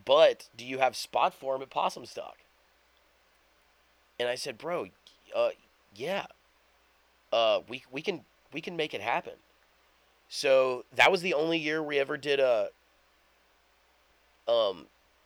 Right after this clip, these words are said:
the only year we ever did three days. We did Sunday as well. And he did his thing in Nashville on Saturday, and him and Bendorf came out to the grounds, to the fucking festival on Sunday,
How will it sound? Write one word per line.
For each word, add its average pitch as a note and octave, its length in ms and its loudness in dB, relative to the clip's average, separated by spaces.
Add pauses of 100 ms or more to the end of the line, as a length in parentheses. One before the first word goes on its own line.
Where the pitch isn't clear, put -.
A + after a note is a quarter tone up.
(320)
the B2 120 -4
only C#3+ 180 -2
year C#3 120 -4
we C3+ 160 -8
ever B2 180 -6
did A#2+ 320 -8 (460)
three C3+ 160 -12
days. A2 380 -8
We G2 80 -20
did G#2 160 -14
Sunday G#2 400 -6
as F2 100 -16
well. C#2 280 -16 (840)
And A2 260 2
he A#2+ 80 -10
did B2+ 140 -6
his C3+ 160 -6
thing C3 300 -4
in A#2+ 200 -8
Nashville A#2+ 520 -2
on C3+ 120 -2
Saturday, G#2 600 -4 (480)
and G#2 160 -8
him A#2 160 -6
and A#2+ 200 -10
Bendorf A#2+ 500 -4 (500)
came B2 360 -6
out A#2 320 -2 (720)
to A#2+ 120 -14 (200)
the A#2+ 100 -2
grounds, A#2 580 0
to C3 140 -10
the C3 80 -6
fucking D3 300 -6
festival B2 580 -8
on A#2 140 -6
Sunday, A2+ 600 -8